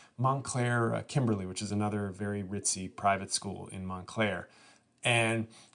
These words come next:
they were like, "Yeah, we, like, the commute was so rough on the kids, uh, so you know what we did?"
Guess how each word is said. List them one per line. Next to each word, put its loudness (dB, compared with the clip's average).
they -4
were 0
like, 0
"Yeah, 6
we, 2
like, -2
the -2
commute 4
was 2
so 6
rough 4
on -4
the -10
kids, -2
uh, -8
so 4
you 2
know 8
what 4
we 2
did?" 2